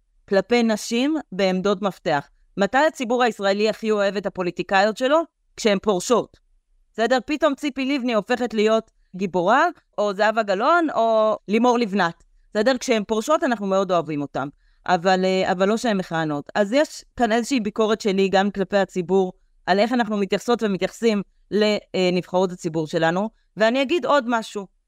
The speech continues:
המחקר בכל העולם מראה שנשים כשהן מיעוט במרחב פוליטי, הם הרבה פעמים יתאימו את עצמם אל המרחב הפוליטי. הם לא יביאו לידי ביטוי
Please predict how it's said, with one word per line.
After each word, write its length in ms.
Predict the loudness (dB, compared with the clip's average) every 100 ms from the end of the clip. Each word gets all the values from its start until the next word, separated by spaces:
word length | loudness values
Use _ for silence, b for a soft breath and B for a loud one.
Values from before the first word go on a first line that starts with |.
| _ _ -6
המחקר 520 | -4 -4 -2 2 2 0
בכל 280 | -2 0 2
העולם 320 | 2 2 2
מראה 340 | -2 -2 -4 -6 _ _ _
שנשים 580 | -6 -2 -2 -2 0 0
כשהן 440 | 0 -2 0 0
מיעוט 520 | -4 -6 -4 -4 -4 _ _ _ _ _ _
במרחב 540 | -4 0 0 0 0 0 0
פוליטי, 540 | -2 -2 -2 -4 -4 -8 _ -8
הם 140 | -2
הרבה 280 | 0 2 0
פעמים 460 | 2 2 2 0 0
יתאימו 540 | 0 -4 -2 2 2
את 100 | 2
עצמם 460 | -2 -2 0 0 0 -8 _ _ _
אל 140 | 0 2
המרחב 480 | 2 -2 2 2
הפוליטי. 540 | 2 -2 -4 -4 -6 -10 -12 _ _
הם 160 | -2 2
לא 140 | 2 4
יביאו 340 | 0 0 -2 0
לידי 360 | -2 0 0
ביטוי 540 | 0 -6 -6 -4 -2